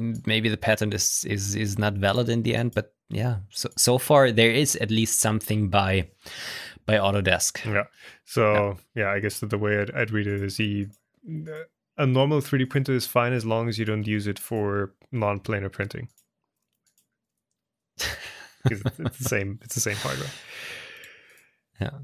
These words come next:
Speaker 2: Right. Uh, well, it was, it was good to talk about some stuff that is not covid nineteen related. I know that, that a lot of people here, um, in, in Germany are already talking about, like, how, how are we gonna get out of this lockdown and, and, you know, this should end and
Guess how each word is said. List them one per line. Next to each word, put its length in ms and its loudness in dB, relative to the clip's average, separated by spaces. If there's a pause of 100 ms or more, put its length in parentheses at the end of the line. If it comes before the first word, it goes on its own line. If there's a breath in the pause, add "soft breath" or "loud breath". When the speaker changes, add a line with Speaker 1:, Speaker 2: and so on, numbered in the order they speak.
(180)
Speaker 2:
Right. 340 8 (480 loud breath)
Uh, 680 6
well, 260 8
it 40 2
was, 200 2
it 100 0
was 180 2
good 160 2
to 60 -14
talk 220 4
about 200 2
some 140 0
stuff 240 2
that 160 2
is 160 0
not 360 2 (440)
covid 260 0
nineteen 600 0 (100)
related. 520 0
I 120 8
know 220 4
that, 220 2
that 100 4
a 40 4
lot 200 4
of 80 -4
people 240 0
here, 500 4
um, 560 4
in, 240 -2
in 180 -4
Germany 340 0
are 120 -2
already 240 -2
talking 280 -2
about, 120 0
like, 240 0
how, 320 2
how 280 2
are 40 2
we 140 2
gonna 160 0
get 160 2
out 120 2
of 80 -4
this 180 -6
lockdown 560 2
and, 220 -6
and, 380 -8
you 80 -6
know, 160 -4
this 160 -6
should 240 -2
end 320 -2
and 340 -6